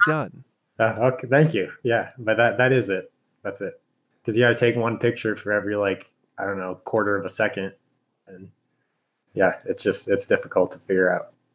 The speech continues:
Speaker 2: I mean, I'm glad I made it. I think it's okay. It's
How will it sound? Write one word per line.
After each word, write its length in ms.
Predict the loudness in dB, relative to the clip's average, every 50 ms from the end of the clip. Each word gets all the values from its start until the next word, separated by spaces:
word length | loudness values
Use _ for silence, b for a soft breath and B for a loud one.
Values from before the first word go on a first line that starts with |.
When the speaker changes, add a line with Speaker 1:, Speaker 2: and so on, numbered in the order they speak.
| _ -4
Speaker 2:
I 60 | 0
mean, 140 | 2 4 4
I'm 240 | 4 2 0 -2 0
glad 260 | 2 2 2 4 2
I 60 | 0
made 200 | 0 -2 -2 -2
it. 200 | -2 -4 -4 -6 -10
I 40 | -8
think 160 | -6 -4 -4
it's 120 | -4 -4 -6
okay. 360 | -6 -6 -6 -8 -8 -8 -10 -12 -18
It's 300 | -20 _ -20 -20 -20